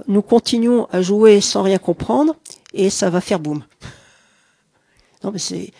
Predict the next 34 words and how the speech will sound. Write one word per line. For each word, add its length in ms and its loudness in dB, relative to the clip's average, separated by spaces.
c'est 140 -8
vrai 160 -2
qu'on 180 0
est 240 2
un 120 2
tournant 420 -2
peut-être 320 0
de 60 4
l'humanité, 580 0
parce, 380 0
ou 100 -4
de 120 2
la 100 6
planète, 360 0
plutôt 240 -4
que 60 -8
de 80 0
l'humanité 540 0
d'ailleurs, 180 -2
parce 140 -14
qu'à 80 -6
la 60 -8
limite 380 -6
l'humanité, 420 -6
mais 100 -2
de 60 -6
la 100 0
planète, 420 -2
parce 200 2
que, 400 -2
vu 460 -2
nos 180 0
moyens 640 2
techniques, 560 -4